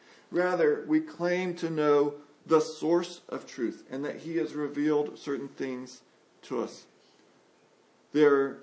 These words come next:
many things we don't know, the Bible doesn't speak to, but those that it has spoken to clearly,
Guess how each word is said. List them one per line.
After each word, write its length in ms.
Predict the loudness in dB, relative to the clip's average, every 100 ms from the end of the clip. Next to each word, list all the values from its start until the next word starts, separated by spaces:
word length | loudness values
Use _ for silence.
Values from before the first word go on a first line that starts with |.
| _
many 280 | -6 -4 -4
things 380 | -4 -6 -6 -4
we 140 | -2
don't 280 | 0 0 -2
know, 300 | -4 -4 -6 -6
the 60 |
Bible 340 | 0 2 2 -2
doesn't 260 | -4 -8
speak 280 | -6 -6 -4
to, 80 | 0
but 200 | 0 6
those 360 | 8 8 6
that 160 | 4 2
it 120 | 2
has 320 | 0 0 0
spoken 380 | -2 -2 -2 -4
to 160 | -6 -6
clearly, 640 | -6 -2 0 2 0 -4